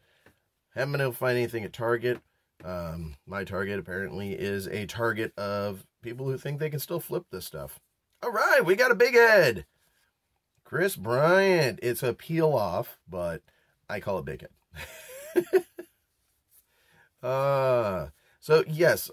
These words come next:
Archives is where they go through and they pick out, um, series from the past and they reproduce it with new players in the old style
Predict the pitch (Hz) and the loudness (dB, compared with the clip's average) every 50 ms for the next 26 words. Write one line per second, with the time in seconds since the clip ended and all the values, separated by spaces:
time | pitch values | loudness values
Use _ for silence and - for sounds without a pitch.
0 | _ - 147 196 190 - 190 175 170 175 180 165 151 143 139 131 123 131 135 135 | _ -4 -2 -2 -2 0 0 2 2 2 2 0 -2 -6 -6 -4 0 0 2 2
1 | 135 135 131 117 117 117 117 117 117 120 117 117 110 - - 113 117 120 127 127 | 2 0 0 2 2 2 2 4 2 2 2 2 -2 -6 -8 -4 -2 -2 0 -2
2 | 110 110 101 101 101 87 - - 95 104 - - 73 90 98 98 98 - _ _ | -4 -4 -6 -6 -8 -8 -8 -10 -10 -10 -10 -10 -8 -6 -6 -6 -8 -10 _ _
3 | _ _ _ _ _ _ _ _ _ _ - 107 104 98 98 95 92 85 80 80 | _ _ _ _ _ _ _ _ _ _ -8 -6 -6 -4 -4 -6 -6 -8 -8 -10
4 | 80 - _ _ _ _ _ _ _ _ _ _ _ _ _ _ _ _ _ _ | -12 -14 _ _ _ _ _ _ _ _ _ _ _ _ _ _ _ _ _ _
5 | _ _ _ _ _ _ _ _ _ _ _ _ _ _ _ _ _ _ _ _ | _ _ _ _ _ _ _ _ _ _ _ _ _ _ _ _ _ _ _ _
6 | - - - 120 120 120 120 123 123 117 - 123 123 131 135 131 - 98 95 110 | -16 -6 -2 0 2 2 2 0 -2 -4 -4 -6 -6 -6 -8 -8 -6 -6 -4 -4
7 | 123 151 156 - - _ _ - 95 101 107 110 110 113 - 101 104 113 117 92 | -4 -6 -6 -10 -16 _ _ -14 -10 -8 -8 -8 -8 -6 -6 -6 -4 -4 -4 -4
8 | 78 90 92 95 92 - 117 113 117 135 165 120 - - 117 87 - _ _ 101 | -6 -8 -8 -8 -8 -10 -10 -8 -6 -6 -6 -6 -6 -6 -8 -8 -8 _ _ -16
9 | 87 90 87 - _ _ _ _ _ - 87 90 98 120 139 143 - - 113 110 | -14 -14 -14 -16 _ _ _ _ _ -16 -14 -10 -8 -8 -10 -10 -12 -10 -8 -6
10 | 107 117 123 143 147 147 - _ - 101 92 90 87 - - 123 135 131 - - | -2 -2 -2 -4 -4 -10 -12 _ -14 -12 -10 -10 -10 -6 -4 -4 -4 -4 -8 -12
11 | - 85 82 78 87 104 156 | -12 -10 -8 -6 -6 -6 -8